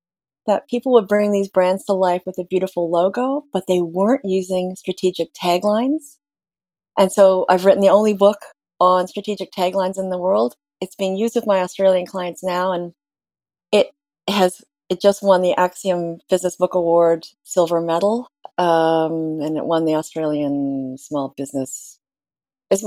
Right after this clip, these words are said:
the Australian Business Book Award for, <laughs> um, sales and communication. But my books, I, I start them small.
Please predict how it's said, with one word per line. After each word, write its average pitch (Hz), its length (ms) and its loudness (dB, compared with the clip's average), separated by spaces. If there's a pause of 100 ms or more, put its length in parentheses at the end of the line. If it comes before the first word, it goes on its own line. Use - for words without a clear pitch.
(140)
the 202 400 0
Australian 247 380 4
Business 220 220 2
Book 226 200 4
Award 220 360 6
for, 330 240 6 (260)
<laughs> 571 240 -2
um, 226 500 6 (360)
sales 262 320 4
and 226 240 0
communication. 262 540 -2 (140)
But 262 100 0
my 262 120 4
books, 277 280 0
I, 254 140 0 (160)
I 233 100 0
start 233 300 -2
them 220 140 -8
small. 254 540 -4